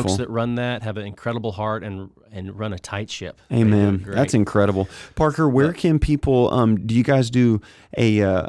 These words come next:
Speaker 1: a, a live stream? Wh-, where
Speaker 2: Hey,
Speaker 1: can,
Speaker 2: we're on
Speaker 1: where can people see what God's doing at Holy Cross?
Speaker 2: We're on all of it. You can catch us, uh, Sundays at nine thirty, obviously, in the building. We're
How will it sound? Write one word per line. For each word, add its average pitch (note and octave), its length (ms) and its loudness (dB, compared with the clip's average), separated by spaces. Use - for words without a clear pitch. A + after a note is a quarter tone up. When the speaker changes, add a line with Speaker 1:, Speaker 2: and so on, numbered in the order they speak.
Speaker 1:
a, F2+ 160 -2
a G#2+ 80 0
live A2+ 340 2
stream? C3+ 480 2
Wh-, A2+ 200 0
where C#3 140 4
Speaker 2:
Hey, - 40 2
Speaker 1:
can, F#3+ 140 2
Speaker 2:
we're D3+ 100 0
on D3 100 2
Speaker 1:
where D#3 140 2
can F3+ 140 0
people E3 240 0
see D3+ 240 0
what B2 180 2
God's A2 260 0
doing G#2+ 220 2
at - 80 -2
Holy G2+ 260 0
Cross? F#2 340 -4
Speaker 2:
We're C#3 80 0
on A2+ 100 -4
all G#2+ 240 -4
of G2+ 80 -8
it. - 100 -14
You G#2 80 -10
can G2+ 60 -10
catch - 260 -10
us, - 260 -10
uh, G2 300 -10
Sundays A#2 480 -6
at A2+ 80 -10
nine G#2+ 280 -6
thirty, G#2+ 280 -8
obviously, G2+ 400 -8
in G2+ 60 -8
the G2+ 80 -10
building. G2 280 -12
We're G2 120 -10